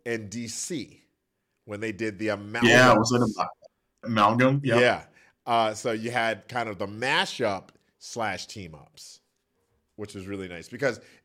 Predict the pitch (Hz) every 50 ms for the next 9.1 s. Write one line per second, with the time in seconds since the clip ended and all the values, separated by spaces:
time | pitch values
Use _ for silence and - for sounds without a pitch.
0 | _ - 135 131 123 120 123 139 160 180 202 196 160 139 131 - - 127 113 104
1 | 104 104 104 101 95 - _ - _ _ - 110 104 101 104 113 135 151 151 139
2 | 123 120 107 - - - 107 110 107 104 101 98 92 95 101 95 95 92 92 92
3 | 95 95 95 92 - - 131 131 127 104 98 - - - 107 - - 160 127 104
4 | 101 - - _ - 98 - 127 110 101 - 101 104 98 - - - 101 98 95
5 | 92 90 87 87 90 _ _ _ _ _ _ _ _ 95 90 107 104 101 104 98
6 | - 82 98 95 92 92 - 113 104 - 104 101 95 92 95 82 - - - 117
7 | 120 139 175 202 160 120 - - 113 101 - - 98 85 85 87 87 85 92 110
8 | 95 110 117 127 135 131 - 135 110 120 107 - 107 101 90 - - 107 101 98
9 | 95 92